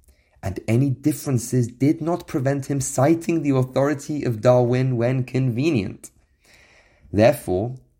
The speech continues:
Rabbi Ben Amozeg's humble approach to the developing field of evolutionary biology was at once thoroughly scientific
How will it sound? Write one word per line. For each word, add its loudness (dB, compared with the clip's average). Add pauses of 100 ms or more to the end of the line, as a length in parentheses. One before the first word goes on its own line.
Rabbi -2
Ben -2
Amozeg's 0
humble -2
approach -4 (300)
to -14
the -8
developing 0
field -2 (480)
of -8
evolutionary 0
biology 0 (400)
was -4
at -8
once -4 (260)
thoroughly 2
scientific -6